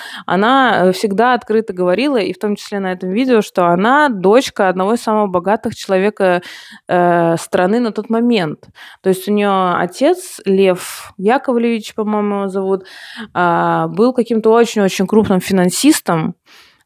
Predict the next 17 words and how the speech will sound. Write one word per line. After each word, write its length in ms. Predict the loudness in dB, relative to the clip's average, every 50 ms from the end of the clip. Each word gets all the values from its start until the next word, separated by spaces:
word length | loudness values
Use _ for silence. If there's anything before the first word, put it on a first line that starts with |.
| _ _ _ _
который 460 | -8 -8 -2 0 2 4 4 4 2
был 520 | 2 2 2 2 2 2 2 0 0 -2 -6
очень 540 | -10 -2 2 4 4 4 2 0 -4 -4 -4
богат. 460 | -4 -4 -2 -2 -2 -2 -2 -4 -10 -20 -20 -12 -8
Э, 540 | -4 -4 -2 -2 -2 -2 -2 -2 -4 -6 -8 -12 -8 -2
а, 180 | 0 0 0 0
кстати, 360 | -2 -6 -4 -4 -4 -2 -2
ещё 180 | -6 -6 -4 -4
интересный 460 | -4 -4 -2 -2 -2 -2 -2 -6 -6
факт, 340 | -4 0 0 0 0 0 -4
от 120 | -6 -6 -6
которого 240 | -6 -4 -2 -2 -2
я 20 |
сегодня 200 | -2 -4 -6 -6
офигела, 420 | -6 -6 -8 -4 0 2 2 2 2
что 160 | 0 -4 -6
она, 280 | -4 -2 -2 -2 -2